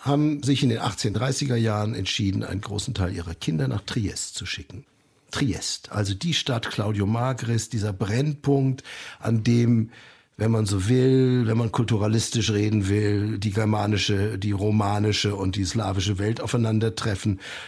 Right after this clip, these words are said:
sagen wir es etwas pragmatischer, der erste wirkliche Mittelmeerhafen, den Österreich hatte. Also ein Ort, der im neunzehnten Jahrhundert eine immense ökonomische Bedeutung bekam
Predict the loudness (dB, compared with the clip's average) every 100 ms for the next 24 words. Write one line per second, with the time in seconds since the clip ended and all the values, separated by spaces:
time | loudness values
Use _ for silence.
0 | -4 -2 0 0 -2 -4 -4 -4 0 0
1 | 0 0 0 -2 -4 -10 _ _ _ _
2 | _ -4 -2 -2 -4 -2 -4 -4 _ -6
3 | -4 -4 0 0 -2 -4 -6 -8 -8 -10
4 | -10 -10 -10 -8 -8 -8 -12 -12 -12 -12
5 | -14 -18 _ -2 -2 2 0 0 0 0
6 | 2 0 0 -8 -10 0 2 2 2 -2
7 | 0 2 2 0 -2 -2 2 2 2 2
8 | 0 -2 0 2 4 4 2 -2 -4 -4
9 | -2 -2 -2 -4 -4 -4 -6 -8